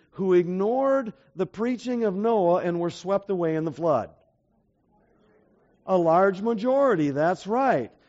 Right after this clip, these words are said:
In fact, the devil always uses the weight of the majority to strengthen his deceptions. For instance, I suspect that from the clarity and the power of the preaching of Noah,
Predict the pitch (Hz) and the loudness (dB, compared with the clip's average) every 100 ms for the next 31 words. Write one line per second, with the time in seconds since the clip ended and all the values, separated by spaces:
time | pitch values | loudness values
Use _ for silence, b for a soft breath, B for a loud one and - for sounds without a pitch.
0 | b 175 185 143 226 247 247 196 180 131 | b -4 -4 -2 0 0 0 -2 -4 -2
1 | 196 247 247 262 247 - 214 247 262 254 | 0 0 2 2 2 -2 -2 2 2 2
2 | 254 262 214 147 190 233 247 220 247 226 | 0 -2 -4 -6 -4 -2 -2 -4 -6 -6
3 | 180 175 160 151 185 240 262 - - 196 | -4 -2 -2 0 2 4 2 -8 -6 -4
4 | 185 180 165 120 175 233 240 160 139 170 | -2 -2 -4 -4 -2 0 2 2 0 -2
5 | 180 B B - 185 - - 220 254 254 | -4 B B -6 -6 -8 -6 -2 -2 -4
6 | 180 170 160 175 139 139 160 185 175 170 | -4 -4 0 -2 -2 -6 -4 0 0 0
7 | - 107 80 - b b b b - 208 | -12 -14 -16 -20 b b b b -4 2
8 | 226 247 - 226 180 196 233 247 240 196 | 2 0 -2 -2 0 2 2 0 -8 -10
9 | - 247 185 - - b b 156 170 - | 0 6 6 6 -2 b b -2 -2 0
10 | 208 190 170 - - 190 220 247 262 269 | -2 -2 -4 -8 -2 2 6 6 6 4
11 | 262 170 175 170 - 190 214 247 254 254 | -4 -4 -4 -6 -4 0 4 4 4 2
12 | 185 160 175 180 220 247 262 254 240 202 | 0 -6 -8 -4 -4 -4 -6 -6 -4 -2
13 | 233 262 160 143 131 | 0 0 2 2 0